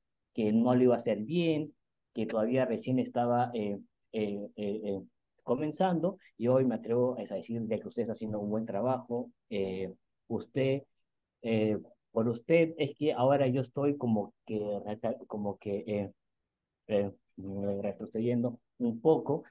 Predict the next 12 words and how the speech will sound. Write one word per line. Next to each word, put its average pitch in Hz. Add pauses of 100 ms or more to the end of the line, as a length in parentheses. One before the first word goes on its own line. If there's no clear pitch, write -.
(100)
en 101
la 98
cual 120
me 107
da 107
ganas 120
que 104
esté, 113 (100)
eh, 98 (200)
en 98
el 92
Congreso, 113